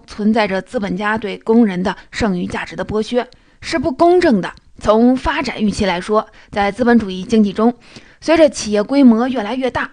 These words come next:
企业内部的计划和命令总有一天会扩展到整个国民的经济，到时候整个国家就是一个靠计划和命令运行的大公司，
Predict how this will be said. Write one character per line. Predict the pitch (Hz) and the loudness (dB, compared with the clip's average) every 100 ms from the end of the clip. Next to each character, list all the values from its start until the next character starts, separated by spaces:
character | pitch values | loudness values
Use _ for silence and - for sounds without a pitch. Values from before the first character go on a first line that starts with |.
| - | -16
企 | - 190 | -14 -6
业 | 190 | 0
内 | 214 302 262 | 2 4 2
部 | 202 | 0
的 | 185 | -4
计 | 190 - 254 | -6 -8 -10
划 | 190 180 | -6 -6
和 | 147 - | -6 -6
命 | 180 247 330 196 | 0 2 2 0
令 | 190 180 - - - | -4 -10 -16 -20 -4
总 | 214 294 | 2 2
有 | 294 | 2
一 | 190 | -2
天 | 180 196 208 | -6 -8 -8
会 | - 208 180 | -8 -8 -6
扩 | 180 - 208 | -10 -6 -6
展 | 160 | -6
到 | 180 185 | -8 -8
整 | - - | -12 -14
个 | - | -14
国 | 175 202 | -6 0
民 | 220 | 2
的 | 254 | 2
经 | 254 294 | 2 0
济， | 254 - - _ - - - | 0 -8 -16 _ -20 -20 -8
到 | - 240 | 0 0
时 | 214 | 2
候 | 208 | -2
整 | 208 190 | -2 -4
个 | 180 | -6
国 | 190 190 | -6 -4
家 | 208 220 | -2 -2
就 | 214 202 | -2 -6
是 | 196 | -8
一 | 180 | -8
个 | 185 190 | -6 -6
靠 | - 202 | -6 -8
计 | 233 226 | -6 -8
划 | 185 196 | -4 -4
和 | 160 - 175 - | -4 -8 -10 -4
命 | 285 311 190 | 0 0 0
令 | 185 180 - | -4 -10 -14
运 | - 208 | -8 -6
行 | 180 185 | -8 -12
的 | 175 | -14
大 | - - | -14 -12
公 | 208 208 | -4 -4
司， | - 240 | -2 -4